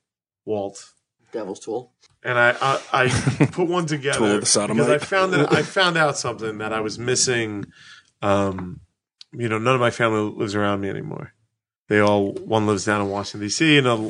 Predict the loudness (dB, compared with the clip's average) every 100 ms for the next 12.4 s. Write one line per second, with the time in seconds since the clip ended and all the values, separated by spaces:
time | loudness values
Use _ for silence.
0 | -4 -6 -2 -2 0 -2 -4 -4 0 2
1 | 0 -2 -6 _ _ _ -4 0 0 -2
2 | -6 -8 -12 -18 -20 -20 _ -4 -2 0
3 | 2 4 2 2 0 0 0 2 4 2
4 | 0 0 2 4 4 2 -2 2 2 0
5 | 0 0 0 -2 -4 -6 -10 -4 -2 -2
6 | -4 -12 -14 -20 -20 -20 -20 -20 -20 -8
7 | 0 2 2 2 4 2 2 -2 -2 -4
8 | -2 -2 0 -2 -2 -4 -12 -10 -6 -6
9 | -4 -2 -2 -4 0 4 4 2 -4 -20
10 | -20 -20 -20 _ -10 0 2 2 2 2
11 | 4 4 2 2 0 0 -2 -2 -2 -4
12 | -4 -4 -6 -10